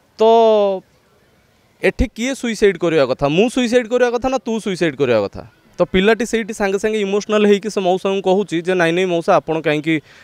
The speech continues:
ଅ, ମରିବେ? ଆପଣ ଭଲ ଲୋକ ଜଣେ, ଆପଣ ଟୋଟାଲି ମରନ୍ତୁନି, ମୋତେ ଦୁଃଖ ଲାଗୁଛି ଆପଣଙ୍କ କଥା ଶୁଣିକି।" ତ ସେ ମଉସା କହିବେ, "ଯଦି ମୁଁ ବୁଢ଼ା ହେଲିଣି, ମୁଁ ମରିଯିବି ବୋଲି ଯଦି ତୁ ଛୋଟ ପିଲାଟା, ତତେ ଏତେ ଦୁଃଖ ଲାଗୁଛି, ତାହେଲେ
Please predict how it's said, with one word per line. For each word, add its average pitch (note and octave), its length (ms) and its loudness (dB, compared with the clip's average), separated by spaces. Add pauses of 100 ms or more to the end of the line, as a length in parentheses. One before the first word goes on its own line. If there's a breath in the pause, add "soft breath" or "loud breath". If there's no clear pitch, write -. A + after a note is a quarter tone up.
(100)
ଅ, B2+ 200 4
ମରିବେ? D3 400 -2
ଆପଣ C#3+ 320 -2
ଭଲ C3 260 -2
ଲୋକ C#3+ 280 -2
ଜଣେ, C#3+ 300 -6 (260 soft breath)
ଆପଣ C3+ 260 -2
ଟୋଟାଲି C#3 340 -4
ମରନ୍ତୁନି, C#3 520 -2
ମୋତେ B2+ 440 -4
ଦୁଃଖ C3 260 -4
ଲାଗୁଛି C#3+ 340 -2
ଆପଣଙ୍କ C3+ 360 -4
କଥା C3 220 -2
ଶୁଣିକି।" C#3+ 400 -8 (420 soft breath)
ତ C#3+ 60 -4
ସେ D3 120 -4
ମଉସା F3 340 2
କହିବେ, G3+ 300 2
"ଯଦି F3+ 240 -2
ମୁଁ F#3+ 200 0
ବୁଢ଼ା E3+ 320 4
ହେଲିଣି, D#3+ 420 -4 (220)
ମୁଁ D#3+ 300 0
ମରିଯିବି G3+ 500 -2
ବୋଲି G#3 240 -4
ଯଦି G#3 360 -4 (120)
ତୁ G#3 100 -6
ଛୋଟ F#3 260 -2
ପିଲାଟା, G#3 340 2
ତତେ G3+ 280 0
ଏତେ G3 180 0
ଦୁଃଖ F#3+ 220 -2
ଲାଗୁଛି, F#3+ 400 0 (520 soft breath)
ତାହେଲେ A3 160 0